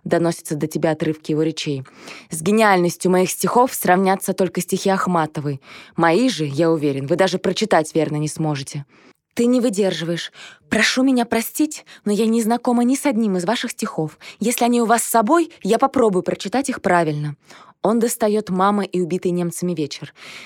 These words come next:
Ты читаешь все как надо под его пристальным взглядом.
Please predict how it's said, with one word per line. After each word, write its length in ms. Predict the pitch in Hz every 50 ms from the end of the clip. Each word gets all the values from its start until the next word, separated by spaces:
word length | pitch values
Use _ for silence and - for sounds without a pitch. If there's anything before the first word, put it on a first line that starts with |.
| - _ _
Ты 80 | -
читаешь 380 | 247 - 220 - 240 226 220 -
все 180 | - - 254 240
как 220 | - 233 - -
надо 320 | 247 226 202 190 170 175
под 160 | - - 170 180
его 100 | 170 175
пристальным 480 | 175 - 202 202 - - 202 190 196
взглядом. 560 | 196 180 160 170 180 165 156 139 151 147 147